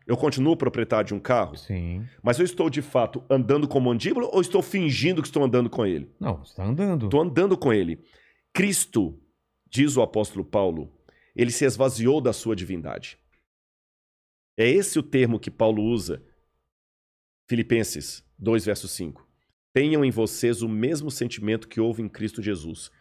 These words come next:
Speaker 1: porque ele, existindo por toda a eternidade na forma de Deus, em forme tuteu", como diz em grego, ele não julgou como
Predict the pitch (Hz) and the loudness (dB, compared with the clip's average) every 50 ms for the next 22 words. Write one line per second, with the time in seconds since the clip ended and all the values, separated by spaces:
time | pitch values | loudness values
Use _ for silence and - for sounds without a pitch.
0 | _ _ _ _ _ _ - 104 98 - - 127 131 131 135 131 - 127 120 110 | _ _ _ _ _ _ -10 -10 -8 -4 -2 0 0 0 0 -2 0 -2 -2 0
1 | 127 120 - - - 139 139 135 131 135 131 131 - - - 151 165 175 175 175 | -2 -4 -6 -4 -6 -4 -4 -4 -4 -4 -6 -6 -6 -4 0 2 2 4 2 0
2 | 165 170 160 147 151 139 113 110 107 98 85 - 87 82 - - - - _ - | 0 0 -2 -2 -2 0 2 2 2 2 0 -2 -6 -12 -12 -14 -20 -20 _ -12
3 | - 95 110 107 - - - - 127 156 180 170 170 160 143 143 131 104 104 101 | -4 -2 -2 -2 -2 -4 -4 0 2 2 2 2 0 -2 -2 -2 -2 0 0 0
4 | 98 104 - - - - _ _ _ _ _ _ _ _ - 123 131 151 175 170 | 0 -2 -6 -12 -18 -20 _ _ _ _ _ _ _ _ -2 0 2 2 0 0
5 | - - 151 135 107 117 123 127 127 - - 156 151 - 156 127 123 123 143 175 | 0 2 2 2 4 4 4 2 2 2 0 0 2 4 4 4 6 4 4 2
6 | - - 135 117 110 101 110 98 107 98 98 95 104 104 117 143 - _ _ _ | 0 -2 -2 -2 0 -2 -2 -2 -2 -2 0 0 0 0 -2 -6 -12 _ _ _
7 | _ _ _ _ _ _ _ _ _ _ _ - 123 131 151 175 196 185 156 196 | _ _ _ _ _ _ _ _ _ _ _ 2 2 4 4 4 4 2 2 0
8 | 185 143 101 135 165 175 170 147 - - 135 139 135 131 131 127 117 - - - | -2 2 4 4 6 6 4 4 2 2 2 2 2 4 2 2 2 0 -4 -10